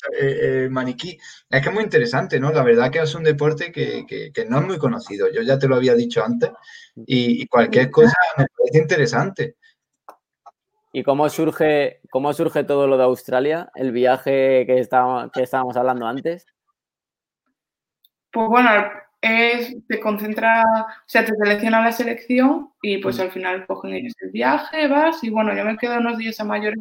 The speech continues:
Speaker 2: pues, para ver un poco el país, ya que te haces un viaje de avión de un día, pues, ver algo y,
Speaker 1: Mm.
Speaker 2: bueno.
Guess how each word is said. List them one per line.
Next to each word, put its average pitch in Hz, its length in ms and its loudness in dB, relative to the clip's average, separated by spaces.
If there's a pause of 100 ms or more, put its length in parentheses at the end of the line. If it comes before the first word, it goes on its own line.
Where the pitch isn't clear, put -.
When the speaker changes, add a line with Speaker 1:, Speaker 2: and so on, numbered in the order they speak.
Speaker 2:
pues, 196 160 -12
para 196 140 -6
ver 202 80 -6
un 202 100 -8
poco 202 220 -10
el 196 60 -10
país, 208 240 -6
ya 196 120 -4
que 202 320 -6 (280)
te 220 100 0
haces 214 220 -2
un 226 140 2
viaje 214 760 0 (200)
de 220 80 2
avión 226 300 2
de 220 80 0
un 226 140 -2
día, 254 320 2
pues, 202 440 -4 (280)
ver 208 160 2
algo 196 500 0 (680)
y, 180 420 -8
Speaker 1:
Mm. 143 80 -2
Speaker 2:
bueno. 220 240 -12